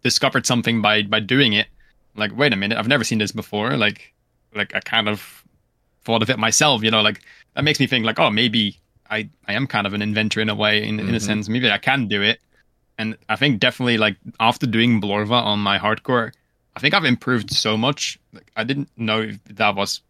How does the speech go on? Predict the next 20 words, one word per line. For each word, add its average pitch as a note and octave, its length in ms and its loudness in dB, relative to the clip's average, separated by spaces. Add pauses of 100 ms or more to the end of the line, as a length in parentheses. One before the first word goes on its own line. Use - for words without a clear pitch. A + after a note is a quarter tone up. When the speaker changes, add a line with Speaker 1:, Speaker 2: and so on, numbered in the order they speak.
(100)
Speaker 1:
possible, A#2+ 400 -2
but A#2 260 -2
for - 80 -6
me A#2 140 2
to A#2 80 -6
improve A#2 260 -2
even A2 220 0
more. A2+ 320 0 (520)
But G2+ 360 2 (340)
I A2 60 -8
feel - 160 2
like, F3 140 2 (120)
like, G#2+ 140 0
so C3+ 120 0
much C3 140 0
improvement A#2 460 -2
now, G#2 220 2
like, G2 240 -2
that G#2 120 0
I've G#2+ 240 -4